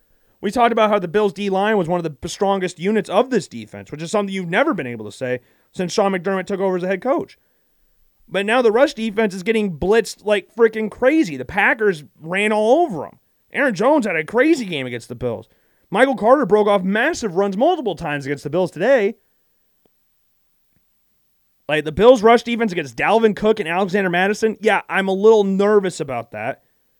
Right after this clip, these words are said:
But the Vikings do something better than anybody else in the entire league. Uh, well, no, the Chargers are right there. Shoot themselves in the foot. Like, we've seen games against the freaking Bears where they allowed the Bears to come back in after they had the big,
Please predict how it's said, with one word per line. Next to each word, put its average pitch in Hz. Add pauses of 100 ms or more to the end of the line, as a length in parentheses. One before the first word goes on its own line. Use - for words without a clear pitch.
(480)
But 180
the 196
Vikings 214
do 214
something 220
better 196
than 190
anybody 220
else 226
in -
the 233
entire 220
league. 180 (680)
Uh, 220
well, 226
no, 214
the 185
Chargers 160
are 131
right 120
there. 110 (240)
Shoot 226
themselves 196
in 156
the 147
foot. - (440)
Like, 180
we've 196
seen 240
games 220
against 196
the 170
freaking 165
Bears 220
where 220
they 220
allowed 214
the 202
Bears 202
to -
come 202
back 190
in 196
after 185
they 190
had 185
the 185
big, 175